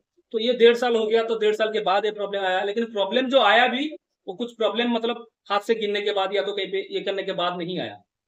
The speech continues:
कैसे आया ना, ये मोबाइल अपडेट के बाद आया। तो ये कंपनी का फॉल्ट है, लेकिन कंपनी सुन नहीं रहा है। मैं कोशिश करूंगा और एक बार दूसरा सर्विस सेंटर लेके जाऊंगा और इसके बारे में बात करूंगा। अगर कुछ अपडेट हुआ, अगर सर्विस सेंटर में बोला कि कर देगा,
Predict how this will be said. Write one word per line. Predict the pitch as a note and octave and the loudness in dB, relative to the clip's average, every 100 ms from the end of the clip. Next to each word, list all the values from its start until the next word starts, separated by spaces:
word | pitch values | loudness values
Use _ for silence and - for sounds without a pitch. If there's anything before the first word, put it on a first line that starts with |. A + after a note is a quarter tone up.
| _ | _
कैसे | G3 G#3 B3 | -2 0 4
आया | A#3 C4+ D#4 _ _ F3+ | 2 2 -6 _ _ -4
ना, | A#3 F#4 - F3 | -2 -2 -6 -6
ये | F#3 | -4
मोबाइल | F3+ G3 C4+ | -2 -2 0
अपडेट | E3+ D#3+ F3+ - | -2 0 -2 -2
के | |
बाद | E3 C#3 B2 | -2 0 -2
आया। | A#2 A#2+ | -4 -6
तो | F#3 | -2
ये | A3 | -2
कंपनी | G3 E3+ G#3 A#3 | 0 -4 -2 0
का | A#3 | 0
फॉल्ट | A3 G#3 | 2 0
है, | G#3+ | 0
लेकिन | G#3+ G#3 | -4 -4
कंपनी | G3+ F3+ F#3 | -6 -8 -8
सुन | F#3 G#3 | -10 -6
नहीं | A3+ G#3+ | -2 0
रहा | G3+ | 0
है। | A#3 - _ - | -2 -8 _ -6
मैं | A3+ B3 | -4 2
कोशिश | A#3+ B3 A#3+ | 2 0 -2
करूंगा | A#3+ A3 A3 | 0 0 0
और | G#3 F#3 F#3 G3+ | 0 2 2 2
एक | G3+ | 0
बार | G3+ | -4
दूसरा | F#3 G3+ G#3 | -4 -4 -4
सर्विस | G#3 F3+ F3+ | -4 -6 -6
सेंटर | F#3+ F3 | -8 -4
लेके | F3 F3 F3 | -4 -4 -4
जाऊंगा | E3 E3 F#3 - _ - | -4 -2 -6 -8 _ -8
और | D3+ | -6
इसके | D#3+ F#3+ | -4 -2
बारे | E3 F3 | -2 -2
में | E3+ | 0
बात | D#3+ E3 | 0 0
करूंगा। | E3 E3 | -4 -2
अगर | E3+ F3 G#3+ | -2 -2 -2
कुछ | G#3+ G3+ | -2 -2
अपडेट | F#3 F#3 D#3+ | -2 -2 0
हुआ, | G3 F#3+ - - _ | 2 2 0 -10 _
अगर | D#3 F#3 F#3+ | -4 -2 -2
सर्विस | G3 F#3 F#3+ | -4 -4 -4
सेंटर | F#3+ F#3 | -4 -4
में | F#3 | -4
बोला | E3+ F3+ | -2 -2
कि | F3+ - | -2 -2
कर | F#3 F3 | -4 -2
देगा, | F3 | -2